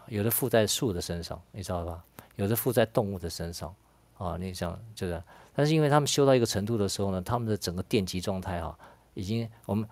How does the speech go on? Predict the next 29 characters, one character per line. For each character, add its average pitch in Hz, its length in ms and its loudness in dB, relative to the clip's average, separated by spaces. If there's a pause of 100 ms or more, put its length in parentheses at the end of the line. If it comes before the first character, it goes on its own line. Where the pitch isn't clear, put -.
我 - 60 -6
们 117 100 2
叫 151 100 10
人 107 180 8
类 131 120 6
的 101 60 6
时 117 100 0
候 104 60 4
啊， 90 80 2
叫 107 80 -2
做 104 180 2
极 95 360 -4
阴 110 340 -2
啊， 87 140 -6 (380)
就 - 120 -6
是 117 80 0
在 123 80 2
修 139 220 6
到 127 160 8
已 95 60 4
经 107 260 -4
非 - 300 4
常 101 160 2
非 - 120 0
常 95 140 2
厉 92 160 -2
害 85 160 -4
了 78 100 -12
哈。 90 240 -12